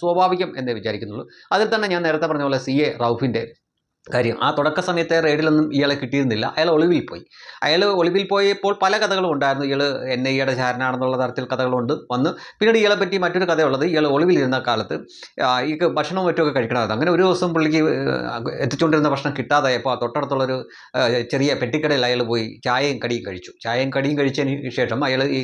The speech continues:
Google Pay വഴി കാശ് കൊടുക്കാൻ നോക്കി. ഇപ്പം എല്ലാ പെട്ടി-, പെട്ടിക്കടകളിലും ഉണ്ടല്ലോ ഈ സംഭവം. മണിക്കൂറുകൾക്കകം ഇയാളെ അറസ്റ്റ് ചെയ്തു. ഇങ്ങനൊരു കഥയും സോഷ്യൽ മീഡിയയിലുണ്ട്. അത് ബുദ്ധി കൂടിയപ്പോഴുള്ള, കൂടിപ്പോയുള്ളതുകൊണ്ട് കുഴപ്പമാണ്, അറിയില്ലല്ലോ സംഭവം. അങ്ങനെ വരെ ഇയാളെ പറ്റി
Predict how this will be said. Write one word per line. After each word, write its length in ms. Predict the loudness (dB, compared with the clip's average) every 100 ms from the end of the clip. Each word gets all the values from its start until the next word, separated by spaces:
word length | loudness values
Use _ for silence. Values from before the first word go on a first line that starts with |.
| 0
Google 240 | 0 2
Pay 120 | 2 2
വഴി 180 | 2 -2 -4 -18 -2
കാശ് 200 | 0 2
കൊടുക്കാൻ 280 | 0 0 0
നോക്കി. 160 | -2 -2
ഇപ്പം 200 | -2 0
എല്ലാ 180 | 2 0
പെട്ടി-, 340 | 0 0 0 -2
പെട്ടിക്കടകളിലും 520 | -2 2 2 2 2
ഉണ്ടല്ലോ 260 | 0 -2
ഈ 60 | -2 -6
സംഭവം. 220 | -8 -12 -18 -20 -14 -2
മണിക്കൂറുകൾക്കകം 680 | 0 2 2 2 2 0 -2 -2
ഇയാളെ 180 | -2 -2 -2
അറസ്റ്റ് 220 | -4 -4 -8
ചെയ്തു. 120 | -8 -2
ഇങ്ങനൊരു 300 | 2 2 4
കഥയും 300 | 2 0 0
സോഷ്യൽ 240 | -2 -2 -2
മീഡിയയിലുണ്ട്. 380 | 0 -2 -4 -12 _ -8 -4
അത് 100 | -2 0
ബുദ്ധി 200 | 2 2
കൂടിയപ്പോഴുള്ള, 640 | 2 2 2 2 4 2
കൂടിപ്പോയുള്ളതുകൊണ്ട് 720 | 0 0 0 2 2 2 0 0
കുഴപ്പമാണ്, 400 | 0 2 0 2
അറിയില്ലല്ലോ 440 | 2 2 2 0 -4 -8 -12 -6 -2
സംഭവം. 340 | 0 2 0 -4 -16 -12 -4
അങ്ങനെ 420 | -2 0 2 2
വരെ 180 | 2 2 2
ഇയാളെ 180 | 0
പറ്റി 200 | -2 -4